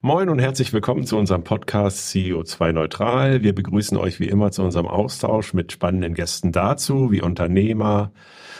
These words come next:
Unternehmen, Unternehmerinnen, Mitarbeiter, Mitarbeiterinnen sich der Reise anschließen können zu einem nachhaltigeren Unternehmen, und zwar ökologisch und sozial. Wir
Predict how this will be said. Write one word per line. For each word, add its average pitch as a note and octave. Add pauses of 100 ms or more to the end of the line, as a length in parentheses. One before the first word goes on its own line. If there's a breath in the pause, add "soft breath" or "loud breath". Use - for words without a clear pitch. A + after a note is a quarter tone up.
Unternehmen, A2 (200)
Unternehmerinnen, C3+
Mitarbeiter, G#2
Mitarbeiterinnen A2
sich F#2+
der F#2+
Reise G2
anschließen G2
können F2+
zu F#2
einem E2+
nachhaltigeren E2+
Unternehmen, F2 (600 loud breath)
und F#2+
zwar -
ökologisch F#2+
und B2+
sozial. - (180)
Wir C3